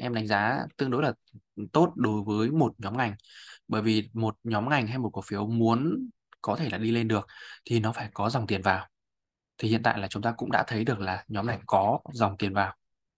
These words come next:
Và thứ hai là gì? Là cổ phiếu có dòng tiền vào. Thì ở đây là chúng ta nhìn thấy F T S chúng ta vừa có nhìn qua thì trong nhóm chứng khoán thì F T S là một trong những,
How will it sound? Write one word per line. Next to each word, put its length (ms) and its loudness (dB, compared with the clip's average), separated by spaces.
Và 100 -2
thứ 120 0
hai 260 4
là 80 4
gì? 140 -4
Là 440 0
cổ 140 2
phiếu 400 0
có 180 2
dòng 140 0
tiền 140 -6
vào. 220 -2
Thì 120 0
ở 80 4
đây 160 2
là 120 -2
chúng 140 -6
ta 60 -4
nhìn 180 -2
thấy 100 -4
F 120 -2
T 240 -4
S 20 -14
chúng 100 -6
ta 140 2
vừa 380 2
có 180 -4
nhìn 220 -2
qua 280 2
thì 160 -6
trong 320 2
nhóm 220 2
chứng 160 -4
khoán 300 -4
thì 120 -6
F 100 -2
T 200 -4
S 40 -4
là 120 0
một 240 2
trong 160 -8
những, 220 -10